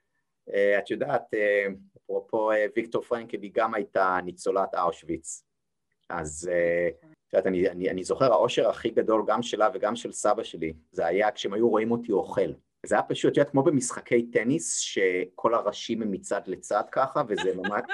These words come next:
<laughs> אז שניהם מסתכלים על ה-, על הכפית, נכנסת למרק, ואז עולים,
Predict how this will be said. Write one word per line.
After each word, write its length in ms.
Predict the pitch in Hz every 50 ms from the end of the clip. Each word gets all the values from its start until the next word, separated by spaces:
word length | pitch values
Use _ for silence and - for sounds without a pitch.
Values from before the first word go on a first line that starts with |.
| 381 - _ _ _
<laughs> 320 | 320 339 - _ _ -
אז 160 | - - - -
שניהם 680 | - - - - 143 151 147 175 196 165 131 101 85 78 80 - _ _ _ _ _ _ _ _ _ _ _ -
מסתכלים 480 | 110 101 - - 120 - 131 135 135
על 100 | 139 131
ה-, 280 | 123 120 120 113 113 113 -
על 140 | 113 107 107
הכפית, 840 | 104 - - - - - - 120 117 135 202 240 - - - - _ _
נכנסת 400 | 110 98 - 117 117 - 127 -
למרק, 560 | 113 104 98 98 92 80 90 104 127 151 - -
ואז 260 | 110 107 107 104 - -
עולים, 1040 | - 107 104 98 98 98 98 101 101 98 101 104 110 117 123 139 156 175 220 269